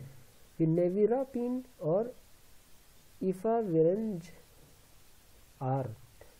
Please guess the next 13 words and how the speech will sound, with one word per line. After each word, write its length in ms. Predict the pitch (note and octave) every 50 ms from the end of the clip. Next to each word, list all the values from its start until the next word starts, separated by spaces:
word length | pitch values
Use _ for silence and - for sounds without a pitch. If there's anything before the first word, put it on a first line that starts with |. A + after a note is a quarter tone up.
| - -
तो 60 | D#3+
ये 140 | D#3+ F3 G3+
जो 120 | G3+ A3 G#3
नेविरापिन 720 | F3 E3 D#3+ D#3 D3+ D#3 E3 F#3+ G#3 G3 - G#3 G#3 G#3
है 260 | G3+ G3 G#3 G#3+ G#3+ G#3+ - D#3
और 200 | D3 D3 D3+ D3+
आपकी 340 | C#3+ C#3+ C#3+ - D#3+ D#3+ D#3 -
इफाविरेंज 640 | C#3 C3 - E3+ E3 E3+ E3 F3 F3+ F#3+ F#3 F#3 E3+
ड्रग 280 | D#3 D#3 D3+ D#3+ D#3
है, 160 | D#3+ F#3 B3+ - - - - - - - - - - - - - - - - - - - - -
ये 220 | C3 C3+ E3+ G3+ G#3
क्या 240 | G3+ - E3 D3+ C3
है? 260 | A2+ G#2 F#2+ F#2+